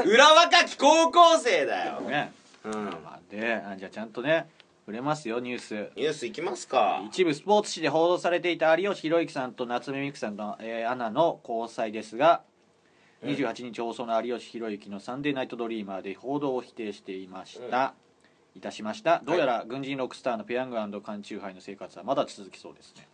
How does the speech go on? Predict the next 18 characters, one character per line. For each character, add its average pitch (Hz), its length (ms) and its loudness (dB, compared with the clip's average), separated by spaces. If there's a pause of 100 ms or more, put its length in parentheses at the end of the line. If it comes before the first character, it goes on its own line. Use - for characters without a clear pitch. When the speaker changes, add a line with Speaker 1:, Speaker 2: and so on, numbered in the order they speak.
(240)
Speaker 2:
そ 80 60 -20
う - 20 -20
で - 60 -20
す - 100 -20
ね。 131 160 -18
ま 131 60 -14
あ - 20 -4
ま 160 220 -8
あ、 - 20 -12
Speaker 1:
そ 185 60 -14
う - 20 -12
ね。 208 180 -12 (280)
Speaker 2:
結 - 140 -12
局 196 200 -8
ね、 202 260 -6 (360)
な 123 100 -10
ん 135 60 -16
か 90 220 -12